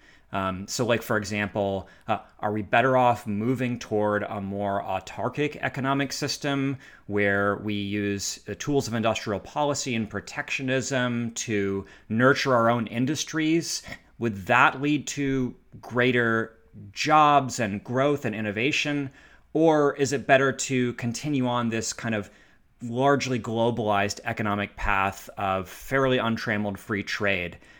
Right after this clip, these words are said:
Now, now, to answer that question, you then have to get into these classic debates about the goals of economic policy, distribution, efficiency. You have to consider political economic questions, like who are the winners and the losers and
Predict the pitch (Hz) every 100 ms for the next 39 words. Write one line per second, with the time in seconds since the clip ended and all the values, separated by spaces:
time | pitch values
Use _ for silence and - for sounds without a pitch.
0 | - - - _ 92 - - 101 113 123
1 | 107 113 175 - 113 92 - 101 98 107
2 | 117 127 131 120 107 117 117 120 - 104
3 | 107 104 - - - _ - - 147 147
4 | 143 - 127 123 113 110 101 107 104 98
5 | - 113 101 113 208 143 101 90 98 92
6 | 101 95 92 107 - - - _ - 101
7 | - 92 143 151 - 135 127 123 98 -
8 | 151 135 135 127 - 131 123 117 - -
9 | - 113 107 113 120 - 123 117 127 123
10 | 190 151 98 - 95 95 - - - -
11 | - - - - 107 104 - 139 127 123
12 | 127 120 104 107 101 113 147 117 92 -
13 | 101 98